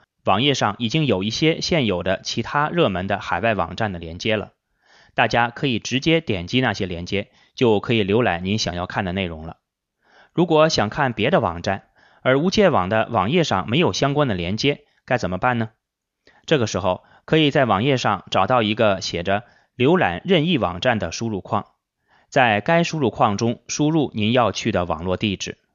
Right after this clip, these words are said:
比如W W W点C N N点C O M，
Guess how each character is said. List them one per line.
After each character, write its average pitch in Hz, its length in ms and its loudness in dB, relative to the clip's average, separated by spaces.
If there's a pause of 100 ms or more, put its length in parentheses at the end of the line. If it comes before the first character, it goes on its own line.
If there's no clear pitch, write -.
(400)
比 107 100 0
如 101 340 0 (280)
W 110 420 2
W 117 480 0
W 104 480 0 (140)
点 87 340 -6 (400)
C 170 340 0
N 156 260 0
N 165 280 0 (200)
点 87 400 -4
C 123 280 -2
O 127 200 2
M， 131 260 -2